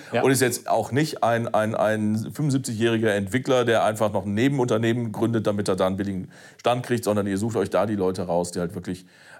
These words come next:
Speaker 2: äh, neue Impulse in der Branche
Speaker 1: Genau,
Speaker 2: setzen.
Speaker 1: ganz genau.
Speaker 2: Da bin ich tats-, das fand ich tatsächlich auch immer, immer sehr interessant, da mal vorbeizugehen. Äh, ist auf jeden Fall eine Empfehlung. Ja, und ansonsten vielleicht nochmal der Hinweis auf Sounds Clever. Die Termine ge-, geben wir noch bekannt.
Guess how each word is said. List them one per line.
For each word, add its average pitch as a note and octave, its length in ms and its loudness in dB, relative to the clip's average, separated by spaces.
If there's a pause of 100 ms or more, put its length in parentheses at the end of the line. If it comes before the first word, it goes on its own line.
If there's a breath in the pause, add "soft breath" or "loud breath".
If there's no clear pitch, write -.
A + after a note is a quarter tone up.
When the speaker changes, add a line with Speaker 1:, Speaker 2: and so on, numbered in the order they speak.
Speaker 2:
äh, F#2 120 0
neue F#2 260 0
Impulse E2+ 300 -4
in C#2+ 60 -8
der - 100 -6
Branche A2+ 220 0
Speaker 1:
Genau, - 100 -8
Speaker 2:
setzen. - 360 -14
Speaker 1:
ganz G2+ 180 -4
genau. F#2 100 -10
Speaker 2:
Da G#2+ 60 4
bin B2+ 120 0
ich A#2+ 60 -4
tats-, A2 180 0
das G#2+ 140 -2
fand C#3+ 180 -2
ich C3 80 -6
tatsächlich A#2+ 360 -2
auch G#2+ 220 -4
immer, A2 260 -2 (400 loud breath)
immer B2 220 0
sehr G#2 260 2
interessant, E2+ 600 -4 (100)
da E2 140 0
mal E2+ 220 0
vorbeizugehen. E2 840 -2 (400 loud breath)
Äh, F2 240 -2
ist - 320 -8
auf F2 120 -8
jeden E2+ 160 -6
Fall D#2+ 420 -4 (680 soft breath)
eine G#2 200 -2
Empfehlung. A2 580 -2 (180)
Ja, B2+ 280 2
und E2+ 80 -4
ansonsten C#3+ 560 2
vielleicht D3 200 0
nochmal D3 200 2
der C3+ 80 4
Hinweis C#3 240 0
auf B2 160 -2
Sounds A#2+ 220 -2
Clever. D#3+ 280 2
Die C#3+ 120 0
Termine C3 340 -4
ge-, A#2+ 300 -4
geben A#2+ 220 -4
wir A#2 80 -4
noch A2 120 -4
bekannt. D3+ 480 -4